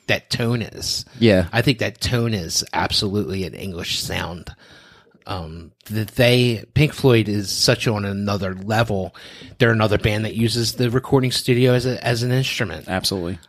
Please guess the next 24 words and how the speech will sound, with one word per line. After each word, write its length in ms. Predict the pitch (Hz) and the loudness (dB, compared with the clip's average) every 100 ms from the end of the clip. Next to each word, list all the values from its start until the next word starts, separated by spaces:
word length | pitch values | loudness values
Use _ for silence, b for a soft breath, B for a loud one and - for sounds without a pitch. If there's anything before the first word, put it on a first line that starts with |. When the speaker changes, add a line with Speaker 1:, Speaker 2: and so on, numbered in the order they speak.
| - - | -20 -14
Speaker 1:
Um, 360 | 92 87 90 - 92 | -10 -10 -10 -14 -4
one 240 | 135 151 | 4 4
of 60 | 139 | 6
my 320 | 127 143 160 | 4 4 2
favorite 420 | - 127 104 101 | 4 4 4 0
albums 460 | - 87 85 90 82 | -2 -2 -4 -8 -10
of 80 | 90 | -8
Pink 200 | 113 95 | -6 -6
Floyd 240 | - 98 90 | -4 -4 -2
is 160 | 87 - | -6 -6
Animals. 800 | - 82 80 - 64 - - - - | -4 -4 -6 -12 -6 -2 -2 -2 -4
Speaker 2:
Absolutely. 420 | 101 92 90 127 | -2 -2 0 0
Speaker 1:
That's 140 | 123 | 2
a 40 | 131 | 0
really 580 | 107 110 104 101 98 104 _ - | 2 0 0 -2 -6 -12 _ -10
great 260 | 117 113 101 | 0 0 2
album. 400 | 95 101 104 101 | 2 2 0 -4
And 400 | - 110 113 104 - B B B B B B B B B _ _ | -4 -4 -4 -6 -12 B B B B B B B B B _ _
even 300 | 165 160 160 | 2 4 6
though 300 | 156 147 147 | 6 6 6
it's 320 | 139 127 - 127 | 4 2 0 2
a 380 | 117 113 110 120 _ _ | 2 2 -2 -8 _ _
Roger 440 | 123 120 110 120 127 | -6 0 2 2 0
Waters 760 | 104 120 123 123 127 117 - | 0 2 4 4 0 0 -4